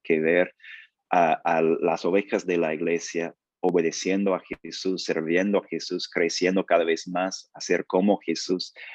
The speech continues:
Esto es la mej-, esta es la mejor manera de servirme. Sí, sería padre tener ayuda con poner las sillas, sería padre tener <laughs> ayuda con, con preparar, ah, el servicio dominical o, o, o lo que sea,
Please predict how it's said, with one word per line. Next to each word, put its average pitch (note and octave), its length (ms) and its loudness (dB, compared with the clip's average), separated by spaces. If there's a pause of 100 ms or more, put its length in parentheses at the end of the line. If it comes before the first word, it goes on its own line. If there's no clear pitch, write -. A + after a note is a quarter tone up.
(200)
Esto G#2 420 6
es - 140 2
la F2+ 140 4
mej-, F2+ 340 -2
esta A2+ 260 2
es G2+ 100 2
la F#2 100 6
mejor A2 420 0
manera F2+ 340 -2
de D#2 100 -4
servirme. D#2+ 520 -4
Sí, A#2+ 500 4
sería A2+ 320 2
padre G#2 380 0
tener G2 280 -6
ayuda F#2 420 -2 (460)
con G2 220 -6
poner G#2 320 4
las G2+ 220 6
sillas, G2 300 2
sería G2 260 0
padre G2+ 300 0
tener F#2 300 -8
<laughs> - 140 -10
ayuda G2 500 0
con, F2 420 -2
con F#2 260 0
preparar, G2 600 6 (440)
ah, F2 280 4
el F#2 180 0
servicio G2 420 -2
dominical F2+ 540 0
o, D#2+ 80 -2
o, E2+ 420 -4
o E2+ 40 0
lo E2+ 140 0
que F2+ 140 -2
sea, G2+ 320 4